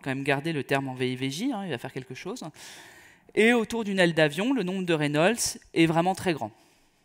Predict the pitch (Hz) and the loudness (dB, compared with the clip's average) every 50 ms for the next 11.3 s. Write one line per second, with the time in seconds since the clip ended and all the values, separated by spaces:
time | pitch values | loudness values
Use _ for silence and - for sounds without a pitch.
0 | _ _ _ _ - 147 139 127 123 117 139 147 147 139 131 - - 135 107 92 | _ _ _ _ -10 -10 -8 -6 -4 -2 -2 -2 -2 -4 -6 -6 -6 -6 -6 -8
1 | 85 - _ _ _ _ _ _ _ _ _ _ _ _ _ _ _ _ _ _ | -12 -16 _ _ _ _ _ _ _ _ _ _ _ _ _ _ _ _ _ _
2 | - - - - - - - _ _ _ _ _ _ _ _ _ _ _ _ _ | -20 -20 -20 -20 -20 -20 -20 _ _ _ _ _ _ _ _ _ _ _ _ _
3 | _ _ _ _ _ _ _ _ _ _ _ _ _ _ - - - 220 285 - | _ _ _ _ _ _ _ _ _ _ _ _ _ _ 0 0 2 4 0 0
4 | - - - - - _ _ _ - - 190 - 285 302 294 269 262 254 247 - | 0 -6 -14 -20 -20 _ _ _ -16 -12 -4 -4 0 0 0 2 0 0 -2 -2
5 | - - 277 262 262 254 - - 254 220 - 339 381 - - 220 190 - - 254 | 0 0 0 2 2 -2 -4 -6 -10 -6 0 0 0 0 0 -6 -8 -6 -4 -4
6 | 262 214 202 196 190 170 180 175 170 214 277 311 320 254 196 170 156 151 151 147 | -6 -4 -4 -6 -2 0 0 0 0 2 2 4 4 4 4 4 4 4 4 4
7 | 143 139 139 139 135 131 131 127 131 147 170 175 175 156 143 156 - 185 185 - | 4 2 2 0 0 0 0 -2 0 0 0 4 4 4 4 4 2 -2 -4 -4
8 | - 285 294 285 277 220 170 156 - 185 - - 175 170 165 165 156 156 175 170 | -4 -2 -2 -2 -2 -2 -2 -2 -4 -8 -4 -2 -2 0 2 0 0 0 -2 -4
9 | 165 214 254 277 - 214 165 165 175 190 202 - - 185 175 180 175 175 - - | -2 -2 -2 -2 -2 -4 -2 -2 -2 -4 -4 -4 -4 -4 -4 -4 -6 -6 -6 -6
10 | 220 220 190 170 175 190 185 180 180 185 190 196 185 180 170 175 - - 180 170 | -8 -4 -2 -2 0 0 0 -2 0 -2 -4 -4 -4 -6 -6 -8 -8 -8 -8 -8
11 | 165 160 - 123 - | -8 -8 -10 -12 -14